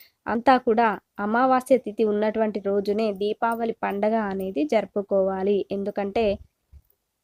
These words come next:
దీపావళి రోజు ముఖ్యంగా లక్ష్మీదేవిని పూజిస్తాం కాబట్టి,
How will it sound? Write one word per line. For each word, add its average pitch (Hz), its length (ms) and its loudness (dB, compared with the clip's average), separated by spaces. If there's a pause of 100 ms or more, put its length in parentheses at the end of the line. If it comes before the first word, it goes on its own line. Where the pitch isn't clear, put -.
(460)
దీపావళి 339 680 4
రోజు 233 280 6
ముఖ్యంగా 240 580 2
లక్ష్మీదేవిని 226 960 4
పూజిస్తాం 214 680 -2
కాబట్టి, 202 680 -2